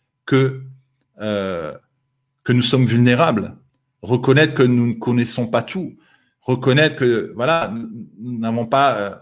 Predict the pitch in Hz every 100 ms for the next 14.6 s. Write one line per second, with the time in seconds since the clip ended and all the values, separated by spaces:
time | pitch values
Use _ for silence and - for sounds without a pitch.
0 | _ _ _ _ 113 113 113 123 120 139
1 | - 123 113 117 113 151 175 - 131 165
2 | 151 117 117 113 104 110 110 123 - -
3 | 147 110 - _ _ _ _ _ _ _
4 | _ _ _ _ 104 113 - 147 131 123
5 | 123 127 170 156 - 117 - - 156 156
6 | - - _ _ _ - 110 104 101 113
7 | 123 113 110 - - - - _ _ _
8 | _ - - 135 131 - 131 120 120 117
9 | 117 147 139 - _ _ _ _ _ _
10 | _ _ - - 110 123 117 113 113 131
11 | 110 - - - - 127 113 123 110 -
12 | - _ _ _ _ _ _ _ _ _
13 | _ _ _ _ - 143 226 - 180 175
14 | - 120 113 - -